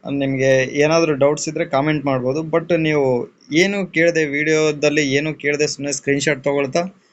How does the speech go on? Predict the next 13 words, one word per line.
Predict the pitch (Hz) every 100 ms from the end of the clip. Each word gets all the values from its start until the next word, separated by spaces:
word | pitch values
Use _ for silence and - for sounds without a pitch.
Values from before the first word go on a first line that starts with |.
| _ -
ಕಾಮೆಂಟ್‌ನ | 131 139 165 156
ಹಾಕ್ಬೇಡಿ. | 127 131 135 127 156 175 - _ 143
ಯಾಕಂದ್ರೆ | 143 156
ಎಲ್ರಿಗೂ | 139 131 156 170
ರಿಪ್ಲೈ | 151 139 151
ಕೊಡೋಕೆ | - 143 147 147 151 143 127
ಕಷ್ಟ | 131 120 143
ಆಗುತ್ತೆ. | 135 131 131
ನನಗೂ | 123 135 147 147 135
ಬೇರೆ | 123 131
ಬೇರೆ | 131 135
ವರ್ಕ್ | 127 123 -
ಇರುತ್ತೆ. | 131 127 151 196